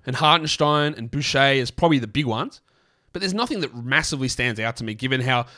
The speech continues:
the schedule is pretty even in terms of overall games played for the week. Guys you want to look at sitting,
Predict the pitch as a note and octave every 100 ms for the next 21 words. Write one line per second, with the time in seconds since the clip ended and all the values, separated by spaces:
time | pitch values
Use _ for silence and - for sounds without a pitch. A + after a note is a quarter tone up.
0 | _ A#2 - C3+ C#3 A#2+ A#2+ A#2 - F#3
1 | C3 C#3 C3 B2 A#2+ B2+ A#2+ A#2 A#2 A2+
2 | A#2 C3+ B2 A#2 G#2+ A2 A2 - G2+ G2
3 | F#2+ F#2 E2+ _ _ _ _ _ _ _
4 | _ _ _ _ _ D3+ G3+ G#3+ G3 F#3
5 | E3 - - - F#3 A#3